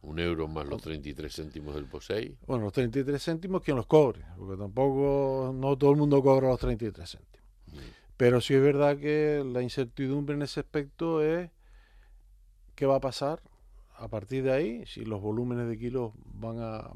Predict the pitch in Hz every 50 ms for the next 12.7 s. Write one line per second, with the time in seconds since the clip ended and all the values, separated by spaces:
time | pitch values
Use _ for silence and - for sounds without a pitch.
0 | - - - - 107 120 123 127 120 - - 127 - - - 165 196 190 - -
1 | - 104 107 107 104 101 95 - 104 110 117 123 127 131 123 117 120 123 127 127
2 | 120 113 120 120 120 120 117 113 120 120 117 113 110 117 117 120 117 110 117 117
3 | 120 127 131 143 139 - - - - - - - - - - - _ - - -
4 | 113 110 107 117 120 113 120 120 - 160 147 143 131 - 101 98 - - - 110
5 | 107 101 95 - - 92 95 92 90 85 80 92 - - - - - 110 110 113
6 | 110 - 135 127 117 - 127 127 123 110 - - 139 139 135 - - - - -
7 | - - _ _ _ - 127 113 - 147 131 131 127 143 143 139 143 151 139 139
8 | 135 131 127 123 123 117 110 - 117 117 107 110 110 - - 104 - - 104 95
9 | - 104 101 101 98 98 101 98 95 87 85 80 - - - - - - _ -
10 | - - 87 82 78 80 76 73 - - - - - - - - - - _ -
11 | - - - - - - - - - - - - - - 107 101 101 98 95 95
12 | 92 90 87 87 82 82 80 76 73 71 69 69 69 -